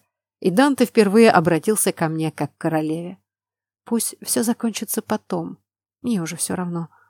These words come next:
У меня появится шанс изменить всё и не мучиться от вопроса: «А что, если?»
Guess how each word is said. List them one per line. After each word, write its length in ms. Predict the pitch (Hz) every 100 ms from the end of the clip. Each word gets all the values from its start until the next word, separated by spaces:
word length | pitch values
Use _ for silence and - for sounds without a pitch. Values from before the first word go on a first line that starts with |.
| _
У 80 | -
меня 260 | 285 285 269
появится 480 | 269 277 240 - 247
шанс 380 | - 269 240
изменить 420 | 240 240 269 247 -
всё 300 | - 220 - _ _ _
и 120 | 262
не 140 | 240
мучиться 460 | 240 247 - - -
от 180 | 196 -
вопроса: 680 | 190 - 196 156 - 170 - _ _ _
«А 140 | - 165
что, 420 | - - 233 202 -
если?» 540 | 208 180 - -